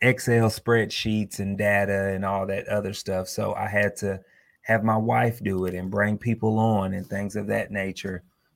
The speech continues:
to fill those roles that I wasn't good at. So again, I guess all I'm trying to say is, if you're not walking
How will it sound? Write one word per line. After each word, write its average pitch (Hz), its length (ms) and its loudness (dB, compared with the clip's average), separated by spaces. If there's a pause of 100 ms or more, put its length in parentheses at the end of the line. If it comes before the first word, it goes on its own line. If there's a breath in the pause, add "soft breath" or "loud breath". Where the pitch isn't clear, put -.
(180)
to 117 120 0
fill 120 360 2
those 101 260 2
roles 98 340 -2
that 95 120 2
I 92 100 0
wasn't 95 400 -6
good 95 220 -8
at. 92 200 -8
So 101 460 2 (960 soft breath)
again, 123 400 0
I 110 80 2
guess 117 320 2
all 113 220 2
I'm 110 120 2
trying 107 260 2
to 104 60 0
say 101 560 0
is, 95 460 -2 (880)
if 107 200 -4
you're 104 140 4
not 113 340 2
walking 113 680 2